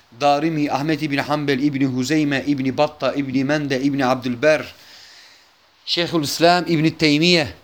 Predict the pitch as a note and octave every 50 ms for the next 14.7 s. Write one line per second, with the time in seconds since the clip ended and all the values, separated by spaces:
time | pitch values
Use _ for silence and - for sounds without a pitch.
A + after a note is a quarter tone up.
0 | _ _ _ _ _ _ _ _ _ _ _ _ _ _ - - _ _ _ _
1 | _ _ _ _ _ - D#3 E3 E3+ E3 D#3+ D#3+ D3+ D#3+ C#3+ - - G3 F3+ D3+
2 | C#3 - - E3 D#3+ D#3+ E3+ F#3 F#3+ F3+ E3+ D3+ C3+ C#3 C3 C3 C3 B2+ - -
3 | - A#2+ C3 C#3 C#3 C#3 E3 F#3+ D3+ E3 E3 C#3+ - D#3+ D#3 E3+ F3+ F3 E3 D#3+
4 | D3 C#3 C3 B2+ C3 C3 D3 D#3+ F3 D#3+ C#3 C#3+ C#3 - D3 C#3 - F#3 - -
5 | - D#3+ D3+ - C#3+ C#3 C#3 B2+ B2 A#2+ C3+ E3+ F3 D3 C#3 C#3+ C#3+ E3 E3+ E3+
6 | C#3+ D3 D3 D3 C3+ A#2+ A#2 A#2 G#2+ G#2+ G2+ F#2+ F#2+ F2+ F2 - - - - _
7 | _ _ _ _ _ _ _ _ _ - - - - - - - _ _ _ _
8 | _ _ _ C#3+ F3 G#3+ A3+ G#3 G3 F3 G3 G3+ F#3+ F#3 D#3+ - E3+ D3 C#3+ D#3
9 | C#3+ C3+ D#3 D#3 E3+ F3+ F#3+ F3+ - - F3+ D3+ D#3+ D#3 C#3 D3 D3+ D3+ E3 F3
10 | E3+ E3 D#3 D3 - - D3+ C#3 C3+ C#3 D3+ D#3+ D#3 D3+ D#3+ E3 D3 - - -
11 | _ _ - - A#2+ B2 C3+ C#3+ D#3+ E3 D#3 C#3+ C#3 - - - C#3+ C3 B2 -
12 | D#3 D#3 D#3+ D#3+ D#3+ D#3+ D#3+ D#3 - - _ _ _ _ _ _ _ _ - A#2
13 | A#2 - - - B2 C#3 D#3 E3 D#3 D#3 D3+ - - C#3+ C3+ C3 C3 B2+ B2 C#3
14 | C3+ D#3 E3 D#3 C#3+ C3 - - - D3 D#3+ D#3+ D3